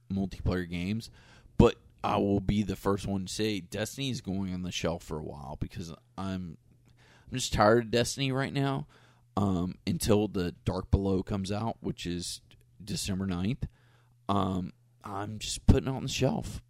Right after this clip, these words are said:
l-, and I'm ready to play some Call of Duty. And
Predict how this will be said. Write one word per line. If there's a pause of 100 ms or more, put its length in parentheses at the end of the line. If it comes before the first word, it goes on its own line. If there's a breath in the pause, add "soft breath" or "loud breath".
l-,
and
I'm
ready
to
play
some
Call
of
Duty.
And